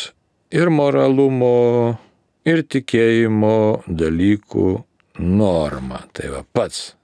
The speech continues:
normali-, pats nusprendžia, kas yra teisinga ir neteisinga. Ir, ir kas pasidaro, kad, e, vietoj tradicinio tikėjimo, arba tiksliau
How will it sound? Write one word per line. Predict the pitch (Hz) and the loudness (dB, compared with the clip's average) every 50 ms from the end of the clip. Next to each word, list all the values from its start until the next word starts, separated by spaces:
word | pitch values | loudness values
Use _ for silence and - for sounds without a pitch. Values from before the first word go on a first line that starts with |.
| _ _ | _ _
normali-, | - - 80 80 78 76 78 76 78 - - | -10 -8 -6 -6 -6 -6 -6 -6 -6 -8 -6
pats | _ - 95 78 - | _ -4 -4 -4 -4
nusprendžia, | - 78 71 - - - - 143 156 - 67 113 - | -8 -10 -10 -10 -6 -4 -2 -2 0 -2 -2 -4 -2
kas | - - 113 104 - | -2 -4 -4 -4 -6
yra | - - 92 113 - - - - - - - - - - - | -4 -4 -4 -4 -6 -10 -16 -18 -16 -16 -16 -16 -18 -20 -20
teisinga | _ - 107 - 80 - - 92 85 80 87 - | _ -4 -2 -2 -2 -4 -6 -6 -6 -6 -6 -6
ir | - - 76 | -6 -6 -6
neteisinga. | 76 76 78 80 - 90 90 87 - - 165 185 190 180 - - - - - | -6 -6 -6 -4 -4 -4 -2 -2 -2 -2 0 2 2 2 0 0 -4 -4 -2
Ir, | - 110 101 80 - - - _ _ - - - - - - - _ | 0 0 0 -2 -4 -10 -20 _ _ -20 -20 -20 -20 -20 -20 -20 _
ir | - - 135 127 | -4 -2 -2 0
kas | - 113 104 - | -2 -2 -2 -2
pasidaro, | - - - - 95 95 143 165 175 170 165 147 | -4 -6 -4 -4 -2 0 2 2 2 2 2 0
kad, | - 123 117 - - - | 0 0 -2 -2 -4 -6
e, | - - 90 87 85 82 82 - - - _ _ _ _ _ _ | -4 -2 -2 0 0 0 -2 -4 -6 -12 _ _ _ _ _ _
vietoj | - 82 87 113 123 113 - - 85 80 78 | -6 -2 0 2 2 2 0 -2 -4 -4 -4
tradicinio | - - - 87 85 87 113 110 - - - 82 80 | -4 -4 -2 -2 0 2 0 0 0 -2 -4 -6 -6
tikėjimo, | - - - - - 120 143 156 156 151 147 143 | -4 -6 -6 -2 0 0 2 2 2 2 2 2
arba | 139 120 98 87 85 82 | 2 0 0 0 -2 -4
tiksliau | - 92 - - 101 95 92 82 | -4 -6 -4 0 0 0 0 0